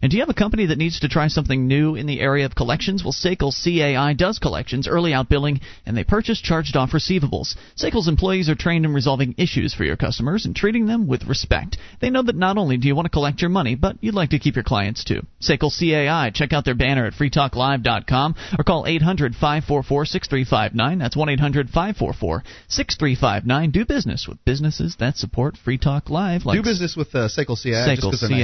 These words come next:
Speaker 1: A I,
Speaker 2: people.
Speaker 1: yeah, they're good guys. He took you to Vegas. I mean, that,
Speaker 2: Yeah, it was fun.
Speaker 1: damn, can't beat that. All right, uh, so let's talk about the military and their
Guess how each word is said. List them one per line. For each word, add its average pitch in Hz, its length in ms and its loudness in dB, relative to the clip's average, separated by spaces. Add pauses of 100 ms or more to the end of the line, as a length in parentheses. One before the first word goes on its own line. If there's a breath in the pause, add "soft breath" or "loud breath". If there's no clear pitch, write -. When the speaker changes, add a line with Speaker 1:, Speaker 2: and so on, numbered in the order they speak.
(100)
Speaker 1:
A 120 80 2
I, 143 140 -2
Speaker 2:
people. 78 120 -2
Speaker 1:
yeah, 104 160 0
they're 98 80 0
good 139 200 -2
guys. 78 420 -2 (420 loud breath)
He 127 140 -2
took 151 240 2
you 170 80 2
to 170 100 2
Vegas. 196 540 -2
I 127 60 -8
mean, 123 220 2
that, 139 200 2
Speaker 2:
Yeah, - 60 -10
it - 20 -14
was 277 100 -8
fun. 330 220 0
Speaker 1:
damn, 254 340 0
can't 165 260 -2
beat 175 200 0
that. 180 280 -2 (380 soft breath)
All 226 100 4
right, 190 200 -2 (180)
uh, 190 320 4
so 196 160 -2
let's 226 280 -2
talk 185 300 2
about 156 400 2
the - 120 -2
military 123 720 2
and 117 120 2
their 117 220 0